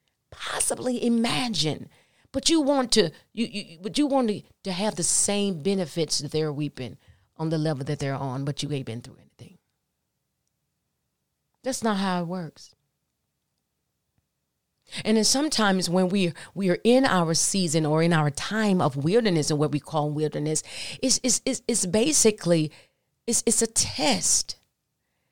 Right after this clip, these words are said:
It's a testing of your faith. It's a testing of how much of the word of God do you really have inside of you. It's a test of you,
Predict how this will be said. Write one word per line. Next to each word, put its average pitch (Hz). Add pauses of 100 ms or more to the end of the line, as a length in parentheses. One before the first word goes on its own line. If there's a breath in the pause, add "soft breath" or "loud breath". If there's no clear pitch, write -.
(200)
It's 262
a 233
testing 240
of 185
your 156
faith. 160
It's 190
a 196
testing - (320 loud breath)
of 180 (120)
how 262
much 226
of 190
the 185
word 185
of 151
God 170
do 151
you 147
really 156
have 147
inside 135
of 127
you. 139 (240 loud breath)
It's 247
a 226
test - (180 loud breath)
of 175 (160 loud breath)
you, 180